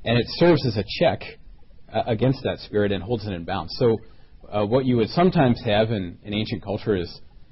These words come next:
uh, someone would, you know, instead of an eye for an eye, a tooth for a tooth, uh, someone, maybe a lower class citizen, would commit a crime against an upper class citizen, and the, the court would rule unfairly in favor of the upper class citizen because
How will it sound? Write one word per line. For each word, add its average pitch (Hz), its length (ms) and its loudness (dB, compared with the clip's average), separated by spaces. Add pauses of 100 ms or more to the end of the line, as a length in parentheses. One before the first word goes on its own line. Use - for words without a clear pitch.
(160)
uh, 95 220 -6
someone 113 440 0
would, 92 260 -2 (380)
you 95 100 -12
know, 80 180 -10 (360)
instead 139 300 2
of 127 100 6
an 110 80 0
eye 113 220 2
for 123 100 -2
an 107 60 -2
eye, 107 220 0
a 98 120 -2
tooth 120 220 -4
for 92 120 -4
a 78 60 -6
tooth, 131 240 -2 (460)
uh, 95 280 2
someone, 117 480 2
maybe 113 200 2
a 98 80 2
lower 107 260 4
class 110 460 -2
citizen, 107 360 -6
would 92 140 -8
commit 101 200 -10
a 92 60 -10
crime 110 440 -6
against 95 420 -8 (320)
an 98 100 -6
upper 117 180 0
class 104 320 0
citizen, 110 440 -4
and 98 340 -4
the, 90 120 -8 (440)
the 101 80 -8
court 185 260 2
would 131 80 -2
rule 113 260 4
unfairly 113 380 2
in 98 80 0
favor 110 280 0
of 95 40 -4
the 90 100 -6
upper 127 140 -4
class 107 320 -4
citizen 95 320 -8
because 98 400 -10